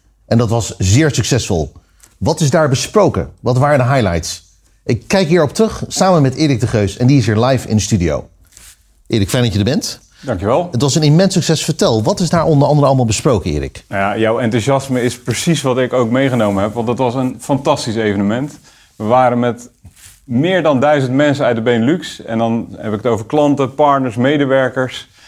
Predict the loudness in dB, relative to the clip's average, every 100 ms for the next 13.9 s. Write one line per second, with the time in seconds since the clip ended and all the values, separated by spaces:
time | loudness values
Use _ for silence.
0 | -20 _ _ -4 -2 -2 -4 -4 -2 -4
1 | -6 0 2 2 2 2 2 2 2 0
2 | -4 0 2 2 0 -4 0 2 2 2
3 | 0 0 -2 0 0 0 0 -2 0 0
4 | 2 2 0 -4 -2 0 -2 -6 -20 -20
5 | _ _ _ 0 2 4 2 0 -2 0
6 | -2 -2 0 0 0 -2 -4 -4 -4 -2
7 | 0 0 0 -2 0 0 0 -2 2 2
8 | 0 -6 -10 -8 -4 -4 0 0 2 0
9 | 0 0 0 -2 0 2 0 0 -4 -2
10 | -4 -2 -2 -2 0 0 0 -6 -12 -4
11 | -2 0 0 0 0 0 0 0 0 2
12 | 2 2 2 0 2 0 0 -2 0 0
13 | -2 -2 0 0 -2 -2 0 -2 -8